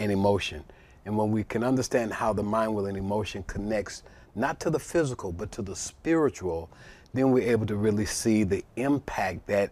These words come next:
it really has on a person's total being, total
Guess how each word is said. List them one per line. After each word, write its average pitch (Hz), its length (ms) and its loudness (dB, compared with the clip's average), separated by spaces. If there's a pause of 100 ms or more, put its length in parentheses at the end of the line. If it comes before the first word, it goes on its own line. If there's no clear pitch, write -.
it 98 120 0
really 110 340 -2
has 120 720 -2 (420)
on 110 220 2
a 101 80 -4
person's 104 920 2
total 110 640 6 (420)
being, 101 500 6
total 104 520 2